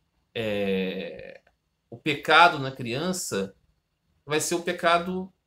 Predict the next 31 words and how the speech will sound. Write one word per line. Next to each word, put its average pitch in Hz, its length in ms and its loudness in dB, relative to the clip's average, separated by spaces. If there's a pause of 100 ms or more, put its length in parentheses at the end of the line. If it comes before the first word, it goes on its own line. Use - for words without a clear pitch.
o 147 100 -4
erro 190 480 2 (160)
humano 175 560 -6 (260)
de 151 100 -12
se 143 120 -4
apegar 143 440 2
às 143 120 -8
coisas 131 260 -8
que - 100 -14
são 143 120 -10
transitórias, 147 800 -6 (360)
da 104 180 -4
natureza 113 500 -6
das 95 140 -10
crianças, - 500 -18 (420)
né? 135 320 -4
Da 107 80 0
natureza 101 400 -4
do 107 100 -12
ser 117 160 -8
humano, 104 320 -6 (560)
né? 123 320 -4 (560)
Então, 135 540 -2
é 143 140 -2
nesse 143 260 -4
sentido - 460 -8
que - 80 -14
a 175 40 -12
gente - 200 -16
pode 180 240 -6
dizer, 143 480 -8